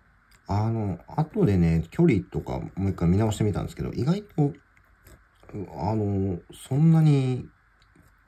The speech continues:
距離はないんですよね。結構歩いた感じしたんですけど、えー、北鎌倉、まあ、うんと、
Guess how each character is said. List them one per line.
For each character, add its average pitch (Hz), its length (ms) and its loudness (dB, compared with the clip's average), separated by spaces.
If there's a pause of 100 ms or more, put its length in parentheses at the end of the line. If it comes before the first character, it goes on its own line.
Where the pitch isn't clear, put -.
(300)
距 - 140 -8
離 110 180 -2
は 69 100 -2
な 69 160 -2
い 85 60 2
ん 87 240 2
で - 100 -8
す - 140 -18
よ - 100 -14
ね。 - 140 -12 (360)
結 - 240 -4
構 87 120 -2 (160)
歩 107 100 -2
い - 60 -4
た - 140 -10
感 60 220 -10
じ - 60 -14
し - 80 -18
た - 120 -10
ん - 40 -6
で - 60 -10
す - 80 -20
け - 80 -14
ど、 - 200 -10 (960)
え 57 800 -8 (500)
ー、 - 40 -16
北 - 280 -6
鎌 95 300 -2
倉、 62 320 -8
ま 80 280 -2
あ、 - 60 -12 (220)
う 87 60 -8
ん 80 440 -2
と、 - 140 -4